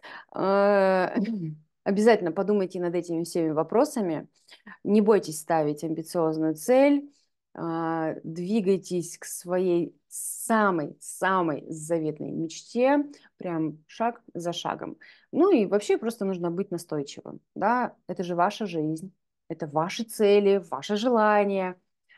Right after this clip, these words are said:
Если вы прям уверены в своих силах, если это действительно ваше, то успех не заставит себя ждать.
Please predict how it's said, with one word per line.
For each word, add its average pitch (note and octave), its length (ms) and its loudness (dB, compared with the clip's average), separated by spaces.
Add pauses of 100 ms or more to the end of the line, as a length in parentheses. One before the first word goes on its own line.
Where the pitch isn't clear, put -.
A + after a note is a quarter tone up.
Если G3+ 400 0
вы E3+ 520 2
прям D#3+ 560 -4
уверены C#4 360 4
в G3+ 40 0
своих D#3+ 240 -6
силах, D3+ 480 -4
если F3 360 -2
это E3+ 100 -4
действительно F3+ 420 -6
ваше, A#3+ 440 0 (100)
то F#3+ 140 -2
успех G#3+ 420 -2
не F3+ 60 -6
заставит F3 400 -6
себя D3 180 -10
ждать. D3 320 -12